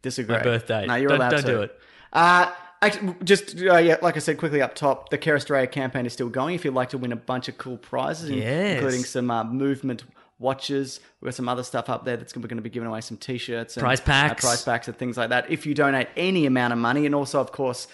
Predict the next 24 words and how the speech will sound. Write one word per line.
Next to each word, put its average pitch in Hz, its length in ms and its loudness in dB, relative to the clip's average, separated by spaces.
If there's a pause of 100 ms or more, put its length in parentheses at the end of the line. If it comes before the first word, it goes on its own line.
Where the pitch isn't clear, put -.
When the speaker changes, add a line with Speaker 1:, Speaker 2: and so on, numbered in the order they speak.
(160)
Speaker 1:
even 143 160 -2
if 135 120 -4
you 131 80 -6
don't 156 320 2
win, 113 300 -8 (160)
which 135 160 -8
statistically 131 640 -8
you 113 160 -8
won't, 117 440 -6 (360)
Speaker 2:
<laughs> - 380 -4
Speaker 1:
there's 151 160 4
also 160 240 6
gonna 143 160 4
be 131 140 0
Speaker 2:
No, 135 100 6
no, 285 140 6
statistically 277 680 0
you 277 120 2
will. 214 80 6
Speaker 1:
No, 196 120 8
you 165 80 6
will, 147 140 6
definitely 139 320 0
will. 120 100 -2